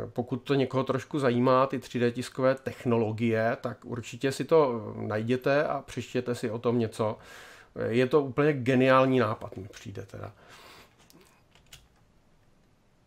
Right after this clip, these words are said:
Ono v souvislosti s tři D tiskem se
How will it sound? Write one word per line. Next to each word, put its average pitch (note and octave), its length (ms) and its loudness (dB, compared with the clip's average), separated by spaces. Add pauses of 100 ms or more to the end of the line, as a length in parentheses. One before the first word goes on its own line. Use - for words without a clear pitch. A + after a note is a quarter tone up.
(960)
Ono F#3 340 4
v F#3 60 -8
souvislosti F#3 720 2
s - 100 -10
tři - 180 -8
D C#3 160 0
tiskem E3+ 520 0
se F3 340 2